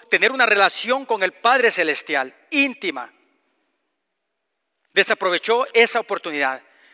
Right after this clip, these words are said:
de tener el privilegio de gozarse con el Padre cuando su hermano menor había vuelto.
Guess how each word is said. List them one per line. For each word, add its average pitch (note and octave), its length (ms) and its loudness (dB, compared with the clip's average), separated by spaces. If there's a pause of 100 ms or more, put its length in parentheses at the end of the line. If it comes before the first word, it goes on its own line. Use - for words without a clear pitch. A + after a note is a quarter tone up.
(120)
de F3+ 80 4
tener G3 320 2
el A#3 100 -4
privilegio A3+ 760 0 (220)
de F#3 120 4
gozarse A#3 800 0
con F#3 160 -6
el E3 100 -2
Padre G#3+ 340 0
cuando F3 280 -8
su F#3 180 -8
hermano A#3+ 360 0
menor F#3+ 260 -4
había F3 480 -2 (1800)
vuelto. D#3 580 -2